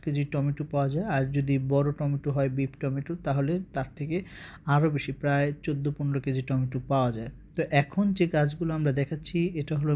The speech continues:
mainly বড় টমেটোগুলো, অর্থাৎ, আহ, বিট টমেটো যেটাকে বলে সেই টমেটো গাছগুলো। যেহেতু প্রতি বছরই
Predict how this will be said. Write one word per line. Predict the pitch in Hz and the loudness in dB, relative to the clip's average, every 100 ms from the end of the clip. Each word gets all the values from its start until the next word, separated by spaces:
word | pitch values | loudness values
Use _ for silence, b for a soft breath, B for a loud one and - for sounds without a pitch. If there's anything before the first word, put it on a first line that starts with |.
| 143 | 4
mainly | 135 131 202 240 B B B 143 131 | 4 2 0 -2 B B B -4 0
বড় | 147 147 151 156 - | 2 4 2 -2 -2
টমেটোগুলো, | 139 139 131 127 127 139 262 147 | 0 0 -2 -2 0 0 0 -2
অর্থাৎ, | - 151 147 143 143 | -2 2 4 4 0
আহ, | - - - - - - 139 131 127 | -12 -20 -20 -20 -16 -4 -2 0 2
বিট | 170 175 | 2 2
টমেটো | - 165 165 160 | 0 2 2 2
যেটাকে | 147 151 147 143 | 0 0 0 -2
বলে | 135 135 190 | 0 0 0
সেই | - 143 135 | 0 -2 -2
টমেটো | 135 131 131 131 | -2 -2 -2 -2
গাছগুলো। | 127 131 165 | -2 -2 -2
যেহেতু | 147 139 151 143 - | 2 0 0 -4 0
প্রতি | 165 170 185 151 139 | -2 2 0 2 2
বছরই | 147 151 170 175 | 2 2 2 4